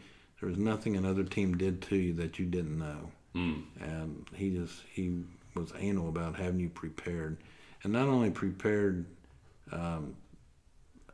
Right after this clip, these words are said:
Speaker 1: as far as knowing what they're gonna do, he had you prepared physically to, to take that and to know how to win. And,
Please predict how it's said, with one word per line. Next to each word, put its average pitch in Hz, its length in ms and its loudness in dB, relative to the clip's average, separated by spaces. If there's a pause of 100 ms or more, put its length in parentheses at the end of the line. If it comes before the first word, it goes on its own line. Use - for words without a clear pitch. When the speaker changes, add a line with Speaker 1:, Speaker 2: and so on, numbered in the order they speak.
(420)
Speaker 1:
as 87 120 -8
far 101 240 4
as 90 100 2
knowing 98 340 4
what 92 120 2
they're 90 100 -4
gonna 90 220 2
do, 92 360 4
he 95 160 2
had 90 160 2
you 87 60 -2
prepared 87 460 -2
physically 92 640 0
to, 87 380 0 (600)
to 90 420 0 (380)
take 101 240 2
that 78 300 -4
and 85 280 -2
to 87 340 0 (360)
know 98 140 2
how 92 160 0
to 87 80 0
win. 87 420 0
And, 82 240 -2